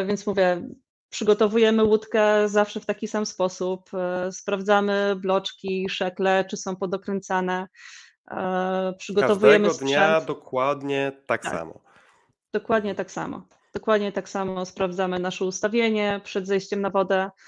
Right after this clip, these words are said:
Speaker 1: E, więc można powiedzieć, że te wszystkie czynności mamy tak poukładane, że nawet za bardzo o nich nie myślimy. Jest to dla nas naturalne, że, że, że to musimy zrobić. E, zresztą podobnie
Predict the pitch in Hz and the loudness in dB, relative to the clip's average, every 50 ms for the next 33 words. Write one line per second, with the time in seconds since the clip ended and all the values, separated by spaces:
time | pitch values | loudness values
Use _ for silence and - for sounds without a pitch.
0 | - - - - - - - _ _ - - 208 214 202 196 190 196 190 190 190 | -20 -20 -20 -20 -20 -20 -20 _ _ -10 -6 -4 -2 -2 -2 -2 0 0 0 -2
1 | 196 196 214 208 - - 220 214 226 208 220 214 214 226 233 220 226 220 - - | -2 -4 -4 -4 -2 0 0 0 0 0 0 2 2 2 2 2 0 -2 -4 -6
2 | 226 - 233 - - - 226 220 220 220 - - - 214 220 214 214 208 220 214 | 0 2 2 2 2 0 0 2 0 0 -2 -4 -4 -2 0 0 0 0 0 -2
3 | - - 226 214 214 - 208 196 208 208 214 214 214 208 196 202 202 202 202 202 | 0 2 2 2 4 2 2 2 4 2 2 2 0 0 0 0 -2 0 0 -2
4 | 190 202 196 - 214 196 202 104 101 101 104 104 104 202 139 - - 196 - - | -2 -4 -4 -4 0 2 2 2 4 4 2 2 2 0 0 -2 -2 -2 -2 -4
5 | - - - 202 202 208 208 202 196 190 190 - - 196 190 196 190 190 185 - | -6 -6 -4 -2 -2 0 -2 -2 -2 -2 -4 -6 -8 -10 -6 -4 -4 -4 -4 -4
6 | 208 190 185 202 190 185 185 185 180 185 185 180 185 175 175 175 175 175 - - | -6 -4 -2 0 2 2 2 2 0 -2 -4 -4 -4 -4 -4 -4 -4 -4 -6 -6
7 | - - 190 - - - - - 73 71 - - - - 104 - - - - - | -6 -6 -8 -8 -8 -6 -8 -8 -8 -8 -8 -8 -8 -8 -8 -10 -10 -10 -12 -10
8 | - 196 185 185 190 185 185 190 - 196 185 190 185 - 196 190 185 185 180 180 | -10 -6 -4 -4 -4 -4 -4 -4 -4 -2 -2 -2 -2 -2 -4 -2 -2 -2 -2 -2
9 | 180 180 180 185 190 - - - 190 185 185 180 190 190 - - - - - - | -2 -4 -6 -8 -8 -6 -4 0 2 2 2 0 -2 -4 -6 -8 -12 -14 -20 -20
10 | - - - - - - - _ _ - 208 196 190 190 185 190 185 - 208 196 | -18 -16 -14 -14 -14 -16 -20 _ _ 0 2 4 4 4 4 2 2 0 -2 0
11 | - 208 196 196 208 190 190 190 185 202 185 185 190 190 | 2 2 2 4 4 6 6 6 4 4 2 2 2 0